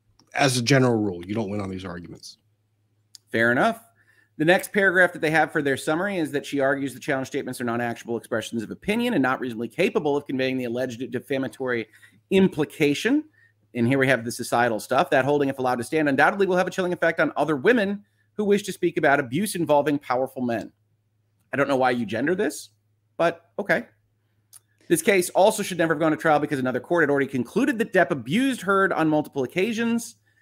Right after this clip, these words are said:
Speaker 2: Uh, that's not really how even in Britain a defamation case works, but okay. After Depp filed the case, the United Kingdom High Court of Justice ruled in a separate defamation action brought by Depp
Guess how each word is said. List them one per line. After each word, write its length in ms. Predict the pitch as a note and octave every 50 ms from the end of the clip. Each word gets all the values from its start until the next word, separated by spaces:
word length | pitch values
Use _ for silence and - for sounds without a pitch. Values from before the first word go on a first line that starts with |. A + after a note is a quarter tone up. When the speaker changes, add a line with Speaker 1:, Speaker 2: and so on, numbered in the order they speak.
| _ _ _ _ _ _ _ _ _ _
Speaker 2:
Uh, 460 | - D2 C#2+ B1 B1 - - - - - - -
that's 200 | G#3 A3 - -
not 220 | A#3+ A3 - - - C3
really 340 | D3+ G#3+ B3 A#3+ G3+ F3
how 200 | D#3+ D#3+ D3 C#3+
even 240 | D3+ E3 D#3 D#3 C#3
in 160 | C3 B2+ B2
Britain 420 | A2 G2 A#2+ D3+ A#3+ C4+ - D#3 C3
a 80 | A#2+
defamation 720 | A2+ A2+ A#2+ A#2 - C3 B2 C3+ C3+ B2+ - - A#2+ A2+ G#2+
case 300 | - A#2+ G#2+ G2+ - -
works, 320 | D3+ G3 G#2 G2+ - -
but 160 | - - A2
okay. 400 | G2 F#2+ F2+ - - F#3 G#3 G#3+
After 260 | G3 D#3 D3 - - C#3+
Depp 220 | C#3 E3+ E3+ -
filed 260 | - D#3+ D3+ D3+ D3
the 100 | C#3+ C#3
case, 400 | C#3 - E3+ E3 F3 E3 - -
the 340 | _ _ _ _ _ _ -
United 280 | F3 G3+ G#3+ G#3+ G3+ G#3
Kingdom 300 | - G#3+ G#3 G#3 G3+ F#3
High 500 | D3 - - E3 F#3 G3 G3 F#3+ - - _ _
Court 340 | _ - F#3+ G#3+ A3 G#3+ - -
of 120 | F3 D#3+
Justice 440 | D3 C3+ F3+ F3+ - - G3 F#3 F#3
ruled 220 | E3+ F3+ F#3 F#3 F3
in 60 | E3+
a 60 | D#3+
separate 360 | D#3+ - F3+ F#3 - G3+ F#3+
defamation 440 | - D#3+ E3+ D3+ D#3+ E3+ D#3+ - D#3+
action 300 | D3+ D3+ - - C#3+ C3+
brought 240 | A#2 C#3+ E3 G3+ -
by 120 | E3 C#3
Depp 220 | C3 C3+ B2+ A#2+